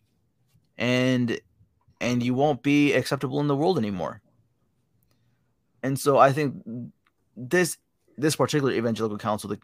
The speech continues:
the Council of Poverty, is one thing that a lot of traditional Catholics themselves find extremely hard to accept,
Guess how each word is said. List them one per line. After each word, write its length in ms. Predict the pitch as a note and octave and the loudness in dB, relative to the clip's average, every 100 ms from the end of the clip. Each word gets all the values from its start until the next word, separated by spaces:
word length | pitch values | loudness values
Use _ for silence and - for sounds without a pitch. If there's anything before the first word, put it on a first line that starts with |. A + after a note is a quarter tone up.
| - | -8
the 960 | F#2+ G#2 F2+ F2+ - - - _ _ - | -2 0 0 -4 -10 -16 -20 _ _ -4
Council 280 | C3 - | -2 -2
of 80 | A2 | -4
Poverty, 420 | - B2 A2+ G#2 | 4 4 4 -2
is 180 | F2+ G#2 | -4 -6
one 200 | B2 B2 | -4 -4
thing 240 | A#2 A#2 A2 | -4 -2 2
that 280 | G2+ G2+ - _ - _ _ | 2 0 -14 _ -20 _ _
a 120 | - A#2 | -2 6
lot 220 | B2+ C#3 | 8 8
of 100 | A2+ | 4
traditional 480 | - C3+ D3 C#3 A#2+ | 0 4 6 4 0
Catholics 540 | A#2+ A#2 A2+ - - | 0 0 -2 -4 -8
themselves 800 | G#2+ A2 - A#2 G#2 G#2+ - - _ _ _ | -6 -6 2 2 2 -4 -14 -16 _ _ _
find 220 | - A2 | -4 -4
extremely 540 | G2+ - - B2+ B2 A2+ | -4 -10 -8 -4 -4 0
hard 220 | A#2+ A2 | 0 0
to 120 | A2 | -2
accept, 640 | G#2 - A2+ D#3+ - - | -6 0 2 2 -4 -20